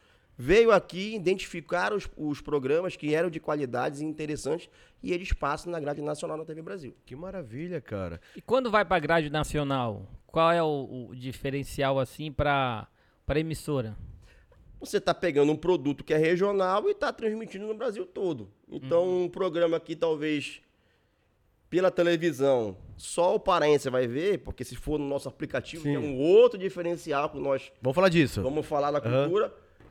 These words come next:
Speaker 1: não ia assistir que estivesse fora do Pará. Então, o cara de São Paulo, do Rio de Janeiro, de
Speaker 2: No
Speaker 1: Minas
Speaker 2: Brasil.
Speaker 1: Gerais, do Brasil todo vai assistir. Então, é um diferencial gigantesco.
Speaker 2: Valorizando algo que é nosso, né?
Speaker 1: Com
Speaker 2: De pre-,
Speaker 1: certeza.
Speaker 2: de pre-,
Speaker 1: Imagina a nossa,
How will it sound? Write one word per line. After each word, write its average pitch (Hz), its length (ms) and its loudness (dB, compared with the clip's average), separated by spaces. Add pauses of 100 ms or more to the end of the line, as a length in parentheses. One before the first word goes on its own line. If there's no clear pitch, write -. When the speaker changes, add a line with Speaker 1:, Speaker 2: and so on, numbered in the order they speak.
(640)
Speaker 1:
não 175 160 -4
ia 240 100 0
assistir 233 400 -10
que 226 60 -10
estivesse 185 300 -8
fora 185 240 -6
do 185 100 -8
Pará. 175 600 -6
Então, 185 380 -8
o 107 40 -14
cara 147 300 0
de 131 80 -2
São 131 200 -2
Paulo, 139 280 2
do 135 80 0
Rio 123 120 -2
de 123 60 -6
Janeiro, 120 380 -2
de 113 120 -6
Speaker 2:
No 220 80 0
Speaker 1:
Minas 254 160 8
Speaker 2:
Brasil. 165 200 6
Speaker 1:
Gerais, 127 160 10
do - 40 -10
Brasil 226 300 -4
todo - 200 0
vai 202 120 -2
assistir. 403 420 -8
Então, 131 160 -2
é - 20 -2
um 147 40 -4
diferencial 190 680 -6 (340)
gigantesco. - 380 -6
Speaker 2:
Valorizando 175 500 4
algo 175 140 4
que 208 100 -4
é 202 60 2
nosso, 156 360 2
né? 123 120 2
Speaker 1:
Com 139 100 -2
Speaker 2:
De - 60 -8
pre-, - 80 2
Speaker 1:
certeza. 143 240 -4
Speaker 2:
de - 60 -14
pre-, 135 240 -2
Speaker 1:
Imagina 233 400 6
a - 20 4
nossa, 196 360 2